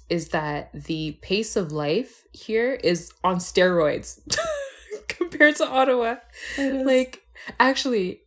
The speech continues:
Speaker 1: so it's on mega steroids compared to Halifax, and then it's on steroids
Speaker 2: <laughs>
Speaker 1: compared to Ottawa.
Speaker 2: Yeah.
Speaker 1: Because Halifax way of living, what I find is that everyone is just comfortable.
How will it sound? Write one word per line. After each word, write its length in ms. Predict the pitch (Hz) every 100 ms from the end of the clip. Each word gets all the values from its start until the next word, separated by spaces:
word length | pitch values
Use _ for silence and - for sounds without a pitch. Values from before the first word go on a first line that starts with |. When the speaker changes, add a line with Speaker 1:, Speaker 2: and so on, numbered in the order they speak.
| -
Speaker 1:
so 240 | - 202
it's 220 | 160 208
on 200 | 254 254
mega 240 | 185 190 233
steroids 800 | 214 - 156 151 147 147 196 -
compared 320 | 185 175 165
to 80 | 180
Halifax, 800 | 165 151 151 143 156 - - - - -
and 160 | - 180
then 100 | 185
it's 160 | 190 190
on 140 | 208
steroids 640 | 277 - 180 170 170 180
Speaker 2:
<laughs> 60 | -
Speaker 1:
compared 260 | 180 165 160
to 80 |
Ottawa. 460 | 165 151 151 135 92 - -
Speaker 2:
Yeah. 120 | - 381
Speaker 1:
Because 380 | 208 381 202 - - - - -
Halifax 720 | - 254 254 302 294 277 285
way 160 | 254 254
of 140 | 269
living, 400 | 254 262 294 320 - -
what 160 | 202
I 100 | 240
find 220 | 254 196
is 80 | 202
that 120 | 196 -
everyone 280 | 190 254 233
is 120 | 208
just 240 | 185 -
comfortable. 840 | - 170 151 - 160 - - -